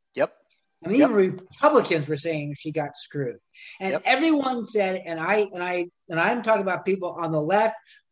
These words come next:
Speaker 2: my colleagues, your colleagues all said she's through. She lost the gubernatorial election. She's yesterday's news.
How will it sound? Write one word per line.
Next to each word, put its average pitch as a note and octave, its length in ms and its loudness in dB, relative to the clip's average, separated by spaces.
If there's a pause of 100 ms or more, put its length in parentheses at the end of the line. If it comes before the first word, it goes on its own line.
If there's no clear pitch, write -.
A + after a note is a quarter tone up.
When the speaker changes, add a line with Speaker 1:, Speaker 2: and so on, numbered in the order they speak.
Speaker 2:
my D#3+ 260 0
colleagues, G#3+ 520 0
your G#3 140 2
colleagues G3 340 -2
all G#3 160 2
said F#3 280 -4
she's E3+ 340 -10
through. D#3+ 260 0 (540)
She D3+ 160 -4
lost G#3 320 2
the G#3 60 -8
gubernatorial G#3+ 580 2
election. F#3 480 -6
She's D3 300 -4
yesterday's F#3+ 480 0
news. E3+ 400 -2